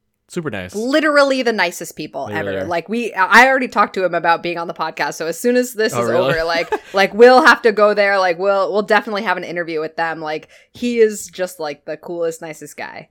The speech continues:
Speaker 1: Yeah, he was out. We, we sat outside, obviously, but, um,
Speaker 2: Good.
Speaker 1: he was right there outside at the desk, you know, like, taking reservations or whatever. And he was just talking to us every now and then. He was a super funny
Speaker 2: Yeah.
Speaker 1: guy.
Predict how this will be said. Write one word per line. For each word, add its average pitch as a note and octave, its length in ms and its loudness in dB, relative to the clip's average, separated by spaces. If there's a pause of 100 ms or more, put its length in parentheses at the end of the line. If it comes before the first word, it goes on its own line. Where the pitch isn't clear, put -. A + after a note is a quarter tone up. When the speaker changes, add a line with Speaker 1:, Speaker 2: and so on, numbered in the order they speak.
Speaker 1:
Yeah, D3+ 140 -2
he D3+ 140 -2
was D#3+ 140 0
out. C#3+ 220 -4
We, D#3+ 180 -8
we C3+ 140 -6
sat C3+ 220 -4
outside, G2 440 -8
obviously, F#2 460 -14
but, F#2+ 360 -16
um, F#2 200 -12
Speaker 2:
Good. B2 220 -8 (800)
Speaker 1:
he C#3+ 180 -8
was A#2 160 -10
right A2 160 -6
there A2+ 140 -8
outside G2+ 400 -8
at F#2 80 -14
the G2 40 -20
desk, F#2 320 -12
you F2+ 80 -14
know, F2 100 -14
like, F2 140 -16
taking F2+ 220 -18
reservations E2+ 460 -18
or F2 40 -20
whatever. E2+ 240 -16
And F2 80 -14
he F#2+ 80 -12
was F#2+ 120 -12
just F#2 120 -16
talking G2 260 -6
to F#2 100 -10
us F#2 100 -12
every G2 160 -8
now F#2 200 -8
and E2+ 80 -12
then. E2+ 220 -14
He A#2 120 -8
was D3 100 -4
a - 40 -18
super D3 200 -4
funny C3+ 220 -2
Speaker 2:
Yeah. G#2+ 260 -4
Speaker 1:
guy. G2+ 80 -12